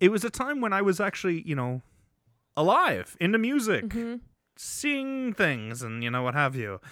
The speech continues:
Speaker 1: "Oh, their new singles are dropping. Oh, my goodness." Where honestly, with the Beatles, it's like, "Oh, my goodness, their whole catalog just dropped on iTunes and
Speaker 2: Right.
Speaker 1: I can buy it all," or
Speaker 2: Yeah.
Speaker 1: whatever. And I think that those are all factors that kinda play into it.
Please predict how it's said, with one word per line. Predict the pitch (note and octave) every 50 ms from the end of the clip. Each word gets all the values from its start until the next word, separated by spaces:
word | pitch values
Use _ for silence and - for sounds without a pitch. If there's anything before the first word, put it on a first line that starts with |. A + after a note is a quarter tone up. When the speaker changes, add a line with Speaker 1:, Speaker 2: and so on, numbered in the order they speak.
| - - - - - -
Speaker 1:
"Oh, | - F3 C4 C#4 F3 C#3
their | B2 C3+ C3+ C#3+
new | F3+ G#3+
singles | - - - F#3+ B3 D4 C4+ A3+ D3+ C3
are | B2
dropping. | - - A#2+ A#2 A2+ - A2 B2
Oh, | F3
my | A3 G3+ C#3 A2
goodness." | - G#3 B3 D#4 C#4+ G3 B2 G2+ - - - - - - - - -
Where | D#3+ E3 E3 D3
honestly, | D#3+ G3+ C4 C#4+ A#3+ - - F#3+ F3 E3+ D#3 C#3+ - - - - _
with | - D#3 F3+ F#3 -
the | -
Beatles, | C#3 D#3 G3+ B3+ B3+ G3 F3+ F#3 F3+ D#3+
it's | E3+ E3 - -
like, | F3+ F#3 F3+ D#3+ D3+ - - - - -
"Oh, | - -
my | - - G#2+
goodness, | - G3+ C#4+ - C4+ B2+ - -
their | - D#3+ D3
whole | F3 G#3 F#3+
catalog | - - E3 G#3 C4+ C#4 G#3 C#3+ A2+ A2 A2+ A#2
just | A#2+ C3 - -
dropped | - C#3+ F3 - - D#3
on | D3+ D#3 D#3 D#3 D3+ C#3+ - -
iTunes | - - G3 C#4+ C#4+ - - B3 F3+ C3+ A2 G#2 G#2 G#2+ A3+ - - - - -
and | B2 A#2 G2
Speaker 2:
Right. | A#2
Speaker 1:
I | B2+ C#3
can | - E3 D#3+
buy | C#3+ C#3+ E3 A3+ C#4 G#3+
it | B2+
all," | G#2+ F#2+ G2 G2 G2 G2+
or | G#2+
Speaker 2:
Yeah. | G#2+
Speaker 1:
whatever. | G#2 G#2+ G#2+ A2 G#2+ G#2 F#2+ F#2+ G2 F#2+ F#2 E2+ - _ _ _ - - - - - _ -
And | F3 D#3 D3+ D3+
I | - E3 D3+
think | - G#3+ -
that | E3+ C#3+
those | F#3 F#3 F#3+ F3+
are | F3+
all | D3+ C3+
factors | - - - C4 - - F3+ D#3 -
that | -
kinda | - D3+ B2
play | - - B2 A2+ A2
into | A2+ A2+ G#2+ E2+
it. | C#2+ - -